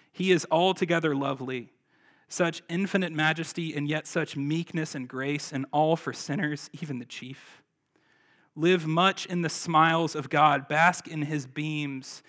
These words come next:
feel his all-seeing eyes settled on you in love, and rest in his almighty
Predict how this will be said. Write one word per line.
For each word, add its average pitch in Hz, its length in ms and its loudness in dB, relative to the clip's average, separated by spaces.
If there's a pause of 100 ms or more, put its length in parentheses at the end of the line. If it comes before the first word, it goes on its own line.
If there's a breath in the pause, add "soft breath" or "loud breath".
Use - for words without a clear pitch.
(360 soft breath)
feel 190 440 4
his 185 260 4
all-seeing 175 800 -2
eyes 156 340 0
settled 180 480 0
on 165 180 0
you 160 160 0
in 143 240 -6
love, 135 460 0
and 135 240 -6
rest 151 340 0
in 139 160 -8
his 135 200 -10
almighty 127 720 -6